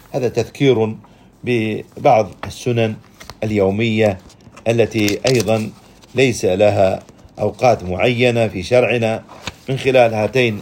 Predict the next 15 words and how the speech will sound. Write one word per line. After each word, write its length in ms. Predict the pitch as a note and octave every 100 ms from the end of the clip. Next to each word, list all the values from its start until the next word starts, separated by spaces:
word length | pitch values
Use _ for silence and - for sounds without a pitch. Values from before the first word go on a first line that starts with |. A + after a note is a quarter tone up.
| -
المحاضرتين 880 | F#2+ E2 G2+ F#2+ F2+ A#2 A2+ G#2+ G#2+ _ _ -
علمنا 680 | G2 B2+ A2 F#2+ G2 G2 - _
كثيرًا 600 | F#2+ F2+ B2 A2 G2+ G2 G#2+ - - -
من 140 | G2+
سنن 380 | F#2 A2+ G#2 G#2
اليوم 520 | - F#2 A2 A2+ G#2+ - - _ -
والليلة، 600 | G#2 F#2 A#2+ A#2 A#2 A2 - - _ -
فكانت 400 | - A#2+ G#2+ F2+
المحاضرة 480 | F2 G#2 A2+ G2+ F2
الأولى 320 | D#2 G#2+ F#2+
بعنوان 380 | E2 F#2+ G2 G2+
السنن 340 | G#2 - A#2+ G2+
التي 560 | D#2 F#2 F#2 G2 G2+ - _ -
لها 220 | G2+ B2
أوقات، 560 | - G2 F2 A2 F#2+